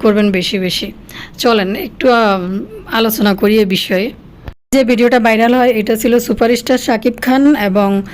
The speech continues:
অপু বিশ্বাস, তাদের একমাত্র রাজপুত্র আব্রাহাম খান জয়, তাদেরকে বসুন্ধরার একটা, আহ,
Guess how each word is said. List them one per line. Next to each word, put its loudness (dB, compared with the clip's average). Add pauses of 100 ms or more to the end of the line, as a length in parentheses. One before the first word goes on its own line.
(340)
অপু 2
বিশ্বাস, 0
তাদের 0
একমাত্র 0
রাজপুত্র 0
আব্রাহাম 0
খান 2
জয়, 2
তাদেরকে -2
বসুন্ধরার 4
একটা, -2 (500)
আহ, 0